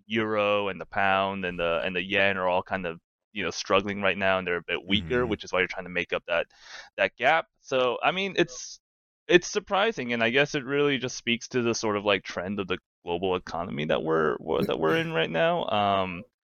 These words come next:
Speaker 1: I, it, I guess it's lucky for us in the biggest market in the world that we're safe from that, but I guess it really just means that, like, nothing is off the table at this point,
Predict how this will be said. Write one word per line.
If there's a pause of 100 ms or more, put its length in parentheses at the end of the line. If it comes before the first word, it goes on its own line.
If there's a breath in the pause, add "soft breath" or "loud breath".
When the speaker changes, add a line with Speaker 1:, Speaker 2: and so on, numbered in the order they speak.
(380)
Speaker 1:
I,
it, (640)
I
guess
it's
lucky
for
us
in
the
biggest
market
in
the
world
that
we're
safe
from
that,
but
I
guess
it
really
just
means
that,
like,
nothing
is
off
the
table
at
this
point,